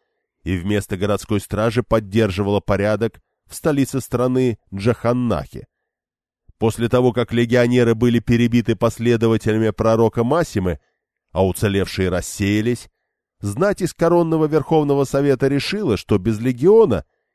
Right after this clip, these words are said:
их собственное могущество и влияние на любого правителя только возрастет, так что они не дали легиону возможности восстановиться. Впрочем, нынешняя королева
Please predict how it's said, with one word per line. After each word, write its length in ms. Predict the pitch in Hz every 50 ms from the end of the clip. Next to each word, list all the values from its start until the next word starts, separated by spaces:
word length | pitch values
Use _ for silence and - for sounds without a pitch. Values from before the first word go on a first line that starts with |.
| _ _
их 160 | - 92 92
собственное 580 | - - 123 110 - - - 104 110 110 110 110
могущество 640 | 107 110 110 107 147 196 170 - - 95 - - 98
и 60 | 98
влияние 580 | 95 92 104 104 101 107 107 104 101 98 98 101
на 100 | 101 104
любого 420 | 104 101 110 101 104 104 95 98
правителя 640 | 85 - 101 101 104 107 110 110 104 - 117 120 117
только 380 | - - 98 90 90 78 - 90
возрастет, 680 | 92 98 90 107 117 117 - - - 151 117 87 - _ _ _ _ _ _ _ _ _ _ _ _
так 180 | - 214 190 -
что 160 | - - 202
они 200 | 190 185 180 175
не 160 | 175 180 190
дали 340 | 165 143 151 127 110 104 101
легиону 500 | 98 104 113 107 110 139 147 143 135 131
возможности 720 | 120 131 131 110 123 131 131 123 - 123 113 - - - 117
восстановиться. 1040 | 107 120 117 - - - - 127 120 123 120 113 101 85 - - - - 80 71 - _ _ _ _ _ _ _ _ _ _ _ _ _ _ _
Впрочем, 580 | _ _ - 104 107 101 92 - 104 95 90 98
нынешняя 460 | 143 196 185 127 104 - 101 92 90
королева 600 | - 101 90 98 95 92 92 87 85 85 85